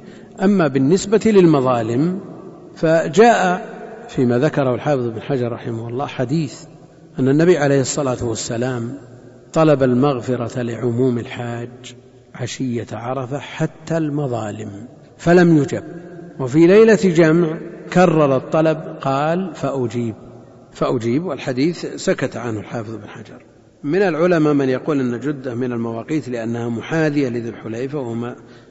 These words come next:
وهي داخل المواقيت، فما هو القول الصحيح في ذلك؟ المقرر عند أهل العلم والمفتى به أنها ليست بميقات إلا إذا حاذت ميقات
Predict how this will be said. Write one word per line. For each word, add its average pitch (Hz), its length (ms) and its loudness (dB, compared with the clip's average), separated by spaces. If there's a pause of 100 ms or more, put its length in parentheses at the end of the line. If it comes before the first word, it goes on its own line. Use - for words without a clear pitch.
(140)
وهي 123 240 0
داخل 131 320 -2
المواقيت، 113 680 -6 (600)
فما 123 280 -6
هو 135 100 -2
القول 117 240 -8
الصحيح 117 340 -12
في 117 80 -10
ذلك؟ 135 380 -10
المقرر 123 500 -4
عند 113 200 -4
أهل 107 220 -8
العلم 127 340 0
والمفتى 127 460 2
به 127 380 0
أنها 120 480 -2 (460)
ليست 127 400 -2
بميقات 127 640 -2 (460)
إلا 170 280 2
إذا 127 260 0
حاذت 185 520 4
ميقات 123 560 -2